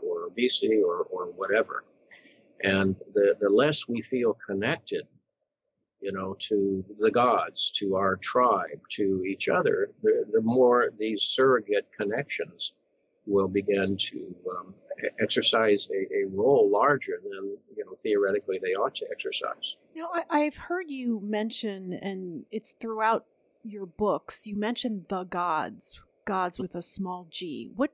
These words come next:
Speaker 2: exactly
Speaker 1: Yeah.
Speaker 2: do you mean by that?
Speaker 1: It, it's simply a metaphoric way of talking about the, the sort of the powers that move the universe. Um, you know, it's a way of personifying, if you will, impersonal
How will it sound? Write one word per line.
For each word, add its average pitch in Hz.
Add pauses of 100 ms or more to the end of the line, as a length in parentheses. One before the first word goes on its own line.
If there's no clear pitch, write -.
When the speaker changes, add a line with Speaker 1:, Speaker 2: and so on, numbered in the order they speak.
Speaker 2:
exactly 262
Speaker 1:
Yeah. 208
Speaker 2:
do 196
you 196
mean 190
by 156
that? - (440)
Speaker 1:
It, 156
it's 160
simply 240
a 160
metaphoric 131
way 104
of -
talking 104
about 92 (100)
the, 101 (140)
the 107
sort 127
of 107
the 98 (200)
powers 120
that 101
move 107
the 101
universe. 98 (760)
Um, 95
you 110
know, 104
it's -
a 135
way 165
of 107
personifying, 107
if -
you 98
will, 101
impersonal 101